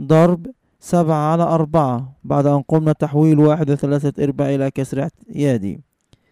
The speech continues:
سوف نختصر مائتين وستة وسبعون مع الأربعة، أربعة تقسيم أربعة تعطي واحد، ومائتين ستة وسبعون في البسط تقسيم أربعة تعطي تسعة وستين. وسوف نضرب بسطاً في بسط ومقاماً في مقام.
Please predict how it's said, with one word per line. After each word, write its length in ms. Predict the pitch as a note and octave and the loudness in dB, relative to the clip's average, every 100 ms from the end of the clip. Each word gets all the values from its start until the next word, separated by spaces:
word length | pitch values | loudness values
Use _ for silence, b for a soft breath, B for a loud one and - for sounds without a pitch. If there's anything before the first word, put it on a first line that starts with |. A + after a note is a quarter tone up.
| _ _ _ _ _ _ _ _ | _ _ _ _ _ _ _ _
سوف 200 | - D#3+ | 0 2
نختصر 760 | F3+ F3 - F#3 F#3 F3 F3+ G3 - D#3+ | 4 2 0 0 4 6 6 4 0 -6
مائتين 500 | D#3+ D#3+ D3+ F3 D#3 | -2 -2 0 2 2
وستة 360 | D3 E3+ - | 2 0 0
وسبعون 480 | D#3+ D#3+ C#3+ D#3 D3+ | 0 0 4 4 4
مع 160 | D3+ D3 | 0 -2
الأربعة، 680 | C#3+ C#3 D3 D3 D#3 F#3 - | -2 -4 -2 -2 0 -2 -4
أربعة 380 | C#3+ D3+ D#3 D3+ | -6 -2 -2 -2
تقسيم 420 | C#3+ - D3+ C#3 | -4 -6 -6 -4
أربعة 320 | C3+ C#3 C#3 | -4 -2 -2
تعطي 300 | C3+ C3 C#3 | -2 -2 0
واحد، 420 | C#3 D3+ D3+ E3+ | 2 2 0 -2
ومائتين 720 | D#3+ C#3+ C#3 C#3 D#3+ D3+ C#3 | -2 -2 -4 -4 -2 -2 -2
ستة 280 | - D3+ C#3+ | -6 -6 -4
وسبعون 360 | C#3 C3+ C#3 C#3 | -2 -2 -2 -2
في 80 | |
البسط 340 | C3+ B2 C3+ - | -4 -2 -4 -4
تقسيم 420 | C#3 - - D#3 | -8 -8 -8 -6
أربعة 320 | C3+ A#2+ C3 C3 | -6 -4 -4 -2
تعطي 320 | C3+ C3 B2+ | -2 -2 -6
تسعة 300 | - C#3 C#3+ | -6 -4 -2
وستين. 560 | C3+ C#3 - C3+ G2+ - _ _ _ _ _ _ _ _ _ _ _ - | -2 -8 -6 -6 -6 -12 _ _ _ _ _ _ _ _ _ _ _ -12
وسوف 280 | C#3 D3+ D3+ | -2 0 2
نضرب 460 | D#3+ E3+ F3 D#3+ D#3 | 2 2 2 2 2
بسطاً 340 | E3+ - D#3 | 0 0 -4
في 140 | D3+ | -4
بسط 300 | D3 D#3+ - | -2 -2 -2
ومقاماً 600 | D#3 C#3+ D3 - D3+ D3 | -6 -4 -6 -2 -2 -2
في 140 | D3 D#3+ | -4 -4
مقام. 460 | E3 - C3+ A#2 | -4 -4 -6 -6